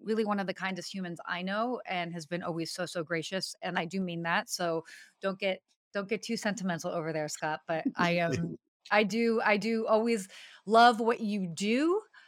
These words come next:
Speaker 1: and watching how you're working with other brands, but also just knowing you as a human always makes me so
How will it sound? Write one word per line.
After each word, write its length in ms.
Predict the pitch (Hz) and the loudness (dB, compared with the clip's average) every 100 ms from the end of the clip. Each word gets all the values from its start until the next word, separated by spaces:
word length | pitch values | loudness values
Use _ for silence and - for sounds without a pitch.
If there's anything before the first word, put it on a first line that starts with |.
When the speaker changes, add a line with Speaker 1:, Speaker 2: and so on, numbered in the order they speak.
| _ | _
Speaker 1:
and 240 | 196 208 | 0 2
watching 480 | 196 208 220 - 254 | 6 6 6 2 0
how 180 | 175 214 | 2 2
you're 180 | 208 185 | 2 -2
working 460 | 165 190 202 226 | 0 0 0 -2
with 120 | 202 185 | -2 -2
other 240 | 180 175 | -2 -2
brands, 560 | 156 175 190 202 220 - | -2 0 2 2 -2 -2
but 220 | 202 190 | 0 2
also 280 | 190 185 196 | 0 -2 -2
just 180 | 185 190 | -6 -2
knowing 280 | 185 180 180 | -2 -2 -2
you 200 | 185 185 | -2 -2
as 120 | 160 | -4
a 40 | |
human 380 | 156 185 180 185 196 - - | -8 -6 -6 -8 -14 -20 -10
always 260 | - 170 165 | -4 -2 -2
makes 220 | 185 - | -6 -6
me 100 | 180 | -10
so 460 | 156 175 160 156 | -4 -2 0 -2